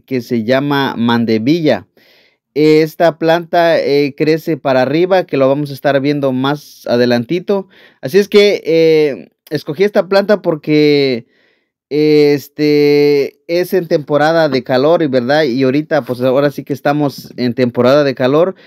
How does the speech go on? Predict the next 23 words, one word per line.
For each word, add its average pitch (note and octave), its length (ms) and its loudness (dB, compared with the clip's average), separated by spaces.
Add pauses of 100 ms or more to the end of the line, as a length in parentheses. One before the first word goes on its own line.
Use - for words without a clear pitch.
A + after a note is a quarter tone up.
(140)
En D3 160 -6
temporada F3+ 480 4
de F#3 160 0
frío, G3+ 400 0
mis, E3+ 420 -10
mis C#3 220 -8
amigos F#3 380 0
y - 20 -2
mis D3 180 -2
amigas, F3 400 2
se D#3 80 0
utilizan D3 520 -4
los B2+ 180 -6
impacientes, B2+ 720 -4
los A2+ 160 -4
que - 80 -10
us-, - 160 -12 (100)
los B2 240 0
que B2+ 60 -4
ustedes C3+ 300 0
están C3 260 -2
viendo C3 240 -2
ahorita. D3+ 400 -2